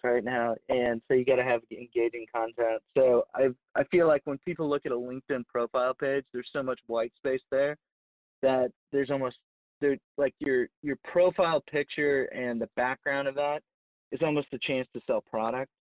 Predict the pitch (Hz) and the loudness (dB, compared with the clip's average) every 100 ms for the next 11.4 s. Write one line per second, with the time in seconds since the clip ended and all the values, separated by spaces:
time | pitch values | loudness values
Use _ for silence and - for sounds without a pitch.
0 | _ 123 120 117 127 120 113 110 113 113 | _ -4 -2 -2 -4 -2 -2 0 2 2
1 | 120 - - 113 110 101 - 104 113 123 | 0 -4 -6 -2 -2 -2 -2 0 0 -4
2 | - _ _ _ _ _ - 156 139 131 | -8 _ _ _ _ _ 2 4 6 6
3 | 123 120 - - 135 - 160 - 147 160 | 2 -2 -8 -8 -8 -6 -6 -6 -6 -6
4 | 131 - 143 131 113 - 123 - - - | -6 -6 -8 -6 -6 -4 -4 -4 -4 -2
5 | 135 - 143 - _ _ _ _ _ - | -4 -4 -8 -8 _ _ _ _ _ -6
6 | 131 - - 147 - 127 120 120 120 120 | -6 -8 -6 -4 -2 -2 -2 -4 -4 -4
7 | 117 110 131 123 117 - _ _ _ - | -6 -6 -2 2 0 -2 _ _ _ -18
8 | - 127 117 113 110 - _ _ _ _ | -12 -8 -6 -6 -8 -12 _ _ _ _
9 | - 123 131 120 110 123 127 131 - _ | 0 2 2 2 0 0 -2 -4 -10 _
10 | - 131 - - 160 - 123 - - 123 | -10 -10 -8 -8 -6 -6 -6 -8 -2 -2
11 | - - 143 | -2 -4 -4